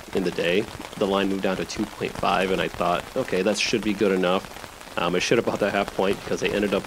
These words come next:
losing in overtime by three. They also ended up blowing a sixteen point lead in the third quarter. Um, they were, they were just going for the shutout, and, uh,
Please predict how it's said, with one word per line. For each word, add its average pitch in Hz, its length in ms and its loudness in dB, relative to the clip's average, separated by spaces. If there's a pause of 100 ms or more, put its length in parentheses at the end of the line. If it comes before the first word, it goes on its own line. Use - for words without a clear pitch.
losing 98 240 0
in 87 100 0
overtime 95 640 0 (500)
by 107 200 4
three. 90 400 -2 (380)
They 107 100 2
also 127 240 6
ended 113 180 4
up 98 140 0
blowing 101 260 4
a 87 60 0
sixteen - 580 0
point 98 420 -2
lead 101 220 2
in 90 100 0
the - 60 -4
third - 240 -2 (160)
quarter. 95 380 2 (400)
Um, 87 320 0
they 95 100 4
were, 92 60 4
they - 280 2
were 113 80 4
just 95 200 -2
going 95 200 2
for 92 100 0
the - 60 -2
shutout, 87 600 0
and, 87 320 0 (520)
uh, 50 260 -4